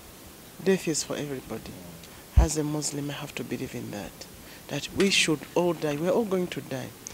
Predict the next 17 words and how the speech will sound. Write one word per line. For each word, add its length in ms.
So 320
ev-, 240
everybody 380
has 240
her 80
time 260
or 120
his 180
time. 240
So 140
that 200
was 200
his 180
time. 260
So 140
we 40
should 240